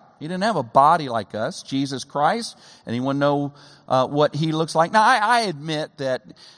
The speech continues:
through the years, I've kinda wondered that myself. You know, how tall was Jesus? What color was his eyes? You know, how long was his hair, really? You know, of course, you know, our children's Bible tells us that he was blonde-haired, blue-eyed, and,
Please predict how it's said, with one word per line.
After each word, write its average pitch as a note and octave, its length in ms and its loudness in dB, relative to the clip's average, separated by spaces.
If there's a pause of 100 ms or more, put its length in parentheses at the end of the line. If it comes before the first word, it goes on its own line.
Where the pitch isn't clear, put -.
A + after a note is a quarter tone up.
through G#3 240 2
the F3 80 4
years, D3+ 360 2
I've C#3+ 200 6
kinda D3 240 0
wondered B2+ 480 -4
that B2 260 2
myself. A#2 540 0
You B2+ 80 -6
know, A#2+ 160 -2
how G3+ 240 -4
tall A#2+ 320 -2
was F#2+ 140 -10
Jesus? E2 440 -8
What - 140 -10
color G#3 220 -4
was C3+ 220 -6
his G#2+ 160 -8
eyes? F2+ 460 -4
You C3+ 80 -12
know, F3 280 -6
how F#3+ 160 -4
long A3 220 -4
was C#3+ 140 -6
his A2 160 -10
hair, G#2+ 200 -6
really? E2+ 400 -8
You F2+ 120 -10
know, A#2 160 -6
of - 480 -20
course, D#3+ 240 0
you C#3+ 60 -6
know, C#3 120 2
our B2+ 140 4
children's D3 440 -4
Bible A#2 260 2
tells D#3 260 -6
us G#2 140 -12
that G#2 80 -6
he G#2+ 60 -8
was G2 100 -10
blonde-haired, A2+ 500 -4
blue-eyed, G#2 500 -4
and, G2 160 -8